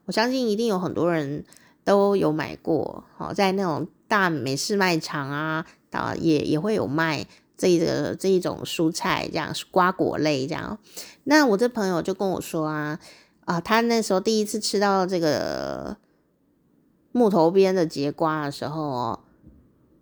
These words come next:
当时日本的菜单写的就是下南瓜，那因为跟它英文有关系，好，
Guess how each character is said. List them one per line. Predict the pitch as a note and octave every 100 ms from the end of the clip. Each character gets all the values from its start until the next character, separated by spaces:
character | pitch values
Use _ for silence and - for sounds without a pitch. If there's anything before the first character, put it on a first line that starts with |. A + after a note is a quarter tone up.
| _ - -
当 | A3+ B3+
时 | - F3
日 | G3 A3
本 | D3+ F2
的 | F#2+
菜 | - F#3+ E3
单 | E3 E3+
写 | - -
的 | C2+ G2+
就 | F#3 F3
是 | - F3+ D#3 - -
下 | - - A#3+ G#3 C#3+ - -
南 | D3+ C3+ C3+ D#3+
瓜， | - E3 D3+ D#3+ F3 _ _ _ _ _ _ _ _ _ _ -
那 | C4
因 | C4+
为 | C#4+ C4 - _
跟 | B3+ B3+
它 | B3+ -
英 | - A3+ A3+
文 | F3 E3
有 | G2+
关 | - C#3 C#3+ D3+
系， | - - - - _ _ _ _ -
好， | E3+ -